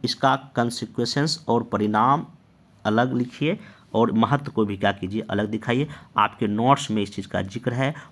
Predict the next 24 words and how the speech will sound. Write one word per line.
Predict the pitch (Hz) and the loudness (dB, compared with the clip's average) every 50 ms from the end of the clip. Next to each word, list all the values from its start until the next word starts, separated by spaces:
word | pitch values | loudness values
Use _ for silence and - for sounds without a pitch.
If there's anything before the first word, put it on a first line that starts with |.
| _ - - | _ -4 0
मोर | 110 113 | 4 4
आंसर | 110 107 107 - 123 | 4 4 4 2 0
में | 113 104 | 0 0
आपका | 98 98 - 92 | -2 -2 -4 -4
जिक्र | 92 98 113 107 - 113 | -4 -4 -6 -6 -4 -4
है, | 110 127 143 - - | -4 -4 -6 -2 0
आप | - 101 95 - | 0 0 0 0
वहाँ | 107 107 104 110 123 | -2 -2 0 0 -2
से | - - 92 | -2 -4 -6
भी | |
इसको | 92 - - 95 | -6 -6 -6 -6
हेल्प | 92 92 98 92 95 - | -4 -4 -4 -6 -6 -6
ले | - - | -8 -8
सकते | - - 98 - - 95 | -8 -10 -14 -10 -8 -8
हैं। | 95 92 - - - - - - - | -8 -8 -10 -16 -20 -20 -20 -12 -8
तो | - | -8
कहने | 123 - 139 131 143 160 160 | -4 0 0 2 2 2 2
का | 156 | 2
मतलब | 151 147 139 135 123 120 | 0 0 0 0 0 2
ये | 135 143 | 2 2
है | 135 135 139 139 | 2 0 -2 -2
कि | 139 139 | -4 -4
इस | - - 117 - | -6 -6 -6 -6
पैंतालीस | - - 107 104 107 107 113 127 123 - | -4 -4 -4 -2 0 -2 0 -2 -2 -6